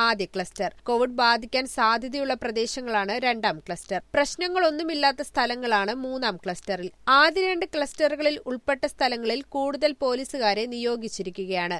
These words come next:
ഇവിടങ്ങളിൽ ജനങ്ങളെ നിരത്തിലേക്ക് ഇറങ്ങാൻ പോലും അനുവദിക്കില്ല. മൂന്നാം ക്ലസ്റ്ററിൽ വളരെ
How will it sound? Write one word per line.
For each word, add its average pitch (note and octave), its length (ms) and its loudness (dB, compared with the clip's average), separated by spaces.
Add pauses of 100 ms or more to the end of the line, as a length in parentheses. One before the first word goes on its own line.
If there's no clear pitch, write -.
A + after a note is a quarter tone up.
ഇവിടങ്ങളിൽ A3+ 580 -2
ജനങ്ങളെ A3+ 460 -2
നിരത്തിലേക്ക് C4 580 -4
ഇറങ്ങാൻ B3 400 -2
പോലും A#3 380 -2
അനുവദിക്കില്ല. F#3 640 -4 (460)
മൂന്നാം E4 380 2
ക്ലസ്റ്ററിൽ D#4 540 0
വളരെ C4+ 320 2